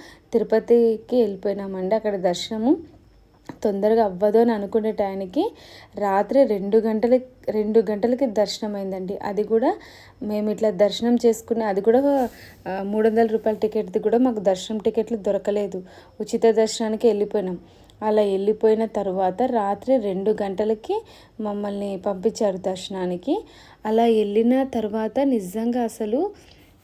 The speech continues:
మేము వెళ్ళి దండం పెట్టుకున్నాము. ఆ తర్వాత వెంటనే, ఆ,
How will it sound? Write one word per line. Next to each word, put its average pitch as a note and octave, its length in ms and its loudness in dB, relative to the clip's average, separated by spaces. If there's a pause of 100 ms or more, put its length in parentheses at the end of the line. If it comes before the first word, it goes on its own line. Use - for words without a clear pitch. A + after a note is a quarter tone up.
(540)
మేము A3+ 240 2
వెళ్ళి G#3+ 320 2
దండం A3 380 2
పెట్టుకున్నాము. A3 840 0 (180)
ఆ G#3+ 140 -4
తర్వాత A3 760 -2 (500)
వెంటనే, G#3+ 560 2 (680)
ఆ, G#3 460 -4